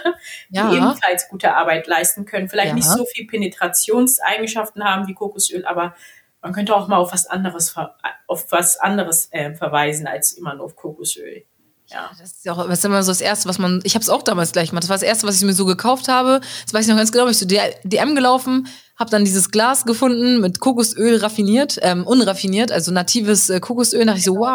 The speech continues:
Speaker 2: "Wow, auch noch kalt gepresst, cool." Ja, und direkt in die Haare geklatscht und hab ich's auch gemerkt, ey, ich hab meine Haare richtig, wirklich richtig krass damit eingeölt,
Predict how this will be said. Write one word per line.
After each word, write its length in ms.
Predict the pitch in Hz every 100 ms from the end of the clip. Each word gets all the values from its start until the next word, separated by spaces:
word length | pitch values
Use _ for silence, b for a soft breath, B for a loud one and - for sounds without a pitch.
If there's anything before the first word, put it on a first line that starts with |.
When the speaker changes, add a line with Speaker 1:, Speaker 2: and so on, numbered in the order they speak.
| 220
Speaker 2:
"Wow, 80 | 185
auch 40 |
noch 140 | 190 -
kalt 220 | 262 254
gepresst, 440 | 202 - 208 - -
cool." 320 | 262 240 226 226 B B B B _
Ja, 100 | 190
und 80 | 180
direkt 260 | 196 220 208
in 80 |
die 100 | 196
Haare 200 | 208 220 214
geklatscht 380 | 190 - 196
und 80 | 190
hab 80 | 185
ich's 160 | 180 -
auch 160 | -
gemerkt, 420 | - 175 214 233 -
ey, 180 | 135 - _
ich 80 | -
hab 60 | -
meine 200 | 196 196
Haare 220 | 208 190
richtig, 400 | 254 240 214 - _
wirklich 520 | _ 220 269 226 - -
richtig 420 | 185 285 294 254
krass 260 | - - 240
damit 200 | 220 214
eingeölt, 540 | 202 226 190 180 202